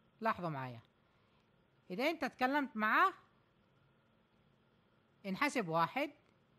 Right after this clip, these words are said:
بعد كده تجنده، فكده تسوي التحدي. فهمتوا كيف؟ طيب، في التحدي الرابع عشر أو الأربعة عشر يقول لك: "اجمع طاقم سرقة بالتحدث مع المشتبه بهم المعتادين"،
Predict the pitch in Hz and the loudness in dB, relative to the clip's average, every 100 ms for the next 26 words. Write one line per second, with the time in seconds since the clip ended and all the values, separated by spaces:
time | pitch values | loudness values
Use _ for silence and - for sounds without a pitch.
0 | _ _ _ - 285 311 311 294 302 302 | _ _ _ 2 4 4 2 2 4 4
1 | - _ _ _ - 196 285 285 269 349 | -2 _ _ _ -4 2 2 2 4 4
2 | 349 - _ _ _ _ _ _ _ _ | 2 -4 _ _ _ _ _ _ _ _
3 | _ 202 196 262 214 247 208 175 - 151 | _ -4 0 0 0 0 0 -2 -6 -8
4 | 120 117 - _ - 170 190 285 359 - | -10 -14 -20 _ -8 -4 -2 0 -2 -2
5 | _ _ _ _ _ _ _ _ _ _ | _ _ _ _ _ _ _ _ _ _
6 | _ _ _ _ 302 302 - 311 311 311 | _ _ _ _ 6 6 4 0 2 6
7 | 427 403 320 294 330 320 269 254 294 320 | 6 6 6 8 8 8 6 6 6 6
8 | 320 311 277 285 269 247 214 226 226 196 | 4 4 2 4 4 4 4 4 4 4
9 | 170 226 240 277 320 359 320 262 - 320 | 2 0 0 2 2 2 4 4 8 8
10 | 320 294 247 302 302 294 311 311 - 220 | 8 2 0 2 2 4 4 2 -4 -4
11 | 226 - - 311 269 247 240 233 226 214 | -2 -2 0 0 0 -2 0 0 0 0
12 | 214 - 302 269 233 285 330 359 339 - | -4 0 4 4 4 2 4 2 -2 -14
13 | _ _ _ _ 240 269 247 226 240 208 | _ _ _ _ 0 2 2 4 4 4
14 | 202 160 131 | 2 -2 -6